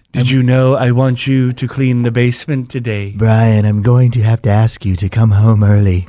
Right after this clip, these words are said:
Speaker 2: There's going to be some foot rubbing, and you have to execute the foot rubbing.
Speaker 1: So solely based off of that, I would avoid doing impressions. But that's just me. You, you do your thing.
Speaker 2: I thought it was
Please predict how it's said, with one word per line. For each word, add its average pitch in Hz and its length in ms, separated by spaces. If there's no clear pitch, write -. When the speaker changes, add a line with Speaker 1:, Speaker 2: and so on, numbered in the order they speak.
Speaker 2:
There's 101 200
going 104 380
to - 140
be 101 140
some 95 240
foot 101 240
rubbing, 87 420
and 87 120
you 92 100
have 90 200
to 87 200
execute - 480
the 92 100
foot - 220
rubbing. 90 320
Speaker 1:
So 131 100
solely 185 400
based 160 320
off 151 180
of 127 120
that, 127 380
I 135 160
would 180 140
avoid 135 340
doing 123 180
impressions. 131 500
But 170 120
that's 262 180
just 240 180
me. 202 160
You, 233 200
you 190 260
do 254 80
your 247 140
thing. 254 360
Speaker 2:
I - 100
thought 131 240
it 139 60
was 135 260